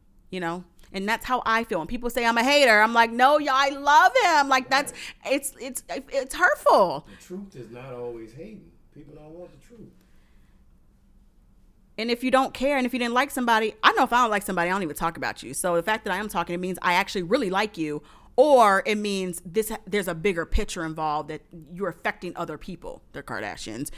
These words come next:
Speaker 1: You're affecting other people now that, you know, I'm included in that group that you're affecting. So,
Speaker 2: Mm.
Speaker 1: whatever. By the way, the second verse, people are saying, "Win it, Wale." He was talking about, you know, emotional <laughs> rappers.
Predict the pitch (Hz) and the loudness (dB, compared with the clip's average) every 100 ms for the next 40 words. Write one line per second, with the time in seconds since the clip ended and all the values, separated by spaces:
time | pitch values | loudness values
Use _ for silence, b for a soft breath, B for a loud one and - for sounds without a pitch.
0 | B - 185 202 190 190 170 165 202 180 | B -8 -4 -4 -4 -6 -4 -6 -6 -6
1 | 165 156 151 156 151 - - 190 147 - | -4 -2 -2 -4 -8 -8 -6 -4 -4 -4
2 | 165 170 165 160 160 208 175 156 147 165 | 0 0 -2 -6 -8 -8 -8 -8 -8 -10
3 | 156 160 156 139 - 139 - - B B | -12 -12 -10 -10 -10 -12 -16 -20 B B
4 | B - 208 190 190 190 - 220 220 180 | B -8 0 2 0 -4 -16 -14 -6 -4
5 | 127 110 B B 208 220 196 185 170 - | -4 -10 B B 4 4 2 2 0 -4
6 | 185 208 208 214 214 170 165 165 156 151 | -4 -4 -2 -2 -4 -4 -4 -2 -2 -2
7 | 156 139 156 151 160 180 185 - - - | -4 -2 0 0 -2 -4 -8 -18 -20 -20
8 | - - - - - - 147 147 160 147 | -20 -20 -20 -20 -20 -10 -8 -4 -4 -2
9 | 156 156 156 160 151 131 120 - 147 160 | -4 -2 -2 -4 -6 -6 -6 -8 -4 -4
10 | 165 180 160 165 240 202 330 370 415 403 | -4 -4 -2 2 2 4 6 6 4 0
11 | - | -6